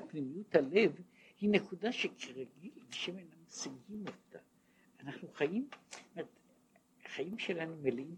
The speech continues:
כל מיני רציות, ורוב הרציות הללו הן רציות שאנחנו יכולים לוותר עליהן באיזשהו שלב. אני רוצה,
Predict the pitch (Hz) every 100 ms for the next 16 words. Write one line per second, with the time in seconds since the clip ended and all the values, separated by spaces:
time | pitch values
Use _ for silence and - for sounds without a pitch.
0 | - 143 170 143 131 135 - - 131 196
1 | - _ _ _ - - 127 143 285 320
2 | 202 - - 180 214 175 131 107 104 -
3 | 120 120 113 - 143 175 - 170 135 -
4 | 156 - 151 175 165 131 - - 143 107
5 | 82 - _ _ - - - - - -
6 | - - - _ _ _ _ _ _ _
7 | _ _ _ _ _ _ _ _ _ _
8 | _ _ _ - - - - - 277 294
9 | 349 - -